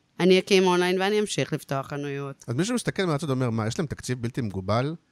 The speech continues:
Speaker 2: לפריסה כזאת, לטלוויזיה כזאת, לפעילות שיווקית כזאת, ל-, לאינסרטים, עוד פעם, מאינסרטים עד לדיגיטל, עד להכל הכל, זה כאילו...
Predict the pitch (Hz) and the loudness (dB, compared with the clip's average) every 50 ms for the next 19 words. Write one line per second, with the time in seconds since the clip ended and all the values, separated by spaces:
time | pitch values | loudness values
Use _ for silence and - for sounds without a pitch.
0 | _ _ _ - 117 113 110 - - 104 110 - - 131 113 - - - 95 92 | _ _ _ -10 -6 -6 -6 -4 -4 -4 -4 -2 -2 -2 -2 -2 -4 -6 -6 -4
1 | 101 95 92 - - 101 - 120 113 113 110 117 127 117 104 98 101 98 _ - | -4 -6 -6 -4 -6 -8 -6 -2 -2 -2 -2 -2 -4 -4 -4 -4 -8 -8 _ -8
2 | 92 90 95 92 92 - 104 101 - 123 117 131 131 - 131 113 117 120 - 120 | -10 -8 -8 -8 -8 -6 -8 -6 -6 -6 -6 -6 -8 -6 -6 -6 -6 -6 -8 -10
3 | - _ - 95 92 104 92 92 - - 107 107 110 110 110 113 110 107 107 107 | -10 _ -8 -8 -6 -6 -8 -8 -8 -6 -6 -6 -4 -4 -4 -4 -4 -4 -4 -4
4 | 120 - - - 208 196 - - 202 180 180 - 196 190 185 185 180 170 - - | -4 -6 -4 -6 -4 -4 -2 -4 -6 -6 -4 -2 -2 -2 0 0 -4 -6 -4 -2
5 | 135 113 113 113 113 117 127 147 156 165 - 160 170 - - 180 170 - - 185 | -2 0 0 0 0 0 0 0 0 0 -2 -4 -6 -4 -6 -8 -8 -4 -4 -2
6 | 180 180 175 - - 139 147 156 147 143 135 143 143 127 135 151 143 147 - - | -2 -2 -2 -4 -4 -4 -4 -2 -2 0 0 0 0 0 -2 -4 -4 -4 -6 -6
7 | 151 139 147 143 143 143 143 143 - - 160 156 147 - 160 156 147 131 123 117 | -6 -6 -4 -2 -2 0 0 0 0 2 0 0 2 0 0 0 0 0 -4 -6
8 | - - 127 143 151 151 143 139 131 | -6 -4 -4 -2 0 0 0 0 -2